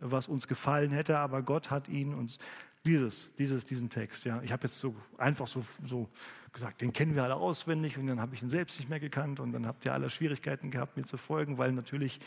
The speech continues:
das streut ja, ne? Ignoranz streut, ja. Deswegen, es hat nichts mit euch zu tun, dass ich bin schuld. Aber wir verstehen: einprägsame Worte, wichtige Worte,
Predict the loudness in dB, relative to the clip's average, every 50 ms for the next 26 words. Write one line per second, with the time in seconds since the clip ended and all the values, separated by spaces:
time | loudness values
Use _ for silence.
0 | -14 -14 -14 -16 -18 -20 -20 -20 _ _ -2 0 0 0 2 2 4 6 6 6
1 | 6 6 6 4 4 4 2 2 2 2 2 2 2 2 4 4 4 2 2 0
2 | -4 -2 0 2 2 2 2 0 -2 -4 -2 -2 -4 -4 -6 -10 -12 -12 -10 -12
3 | -12 -16 -18 -18 -12 -8 -8 -4 0 2 2 2 2 2 4 4 4 4 6 8
4 | 8 8 8 6 6 8 8 8 8 8 6 4 4 6 8 6 8 8 6 6
5 | 4 0 2 4 4 4 6 4 4 4 4 4 4 4 4 2 0 -6 -12 -18
6 | -18 -12 -10 -10 -10 -10 -12 -16 -20 -20 -4 4 6 8 8 10 8 6 4 6
7 | 8 8 8 8 6 2 -4 -8 -14 -18 -20 -20 -20 -20 -20 -20 _ _ _ _
8 | -8 0 4 6 8 8 8 8 8 8 8 8 8 6 8 8 8 8 4 4
9 | 6 6 6 6 6 6 2 -2 -4 -6 -8 -14 -14 -8 -2 2 6 6 6 6
10 | 6 2 2 4 4 4 4 4 4 4 4 0 -2 -4